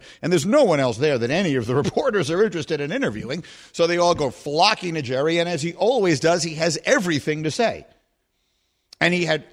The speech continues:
unbelievably interesting comments about his quarterback and about his coach and about someone who isn't his coach. So, Bubba, which is the one that I have here? The twenty, the twenty-one second. Is that the Dak or is that the McCarthy, the one on my screen?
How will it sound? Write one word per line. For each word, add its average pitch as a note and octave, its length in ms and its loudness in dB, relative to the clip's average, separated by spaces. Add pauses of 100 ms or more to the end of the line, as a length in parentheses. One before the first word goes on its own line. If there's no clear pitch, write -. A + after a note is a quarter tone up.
(160)
unbelievably G#3 640 2
interesting D#3 320 -2
comments C#3+ 360 0
about B2 200 2
his G#2 120 -4
quarterback B3 640 0 (460)
and D3+ 140 2
about C3+ 160 4
his A2+ 100 0
coach - 560 -2 (540)
and D3+ 140 0
about E3+ 160 2
someone F#3+ 240 2
who F#3 140 0
isn't D3+ 200 0
his G2 140 -10
coach. - 420 -16 (800)
So, D#3+ 380 0 (200)
Bubba, F3+ 300 0
which B3+ 220 -4
is A3+ 80 -4
the G3+ 100 2
one F#3 160 0
that E3+ 80 -4
I D#3+ 80 0
have C#3+ 260 -2
here? D3+ 220 -2
The A2 80 -8
twenty, E3+ 300 -8
the D3+ 160 -6
twenty-one F3 400 -4
second. C3+ 260 -6
Is B2 80 -8
that D#3 140 -4
the D3 80 -6
Dak F#3 420 -2
or F3+ 100 -2
is D3+ 120 -4
that D3 240 0
the D3 80 0
McCarthy, C3 540 -2
the A2 120 -4
one C#3+ 160 0
on C3+ 140 -2
my B2 80 -2
screen? G2+ 440 -6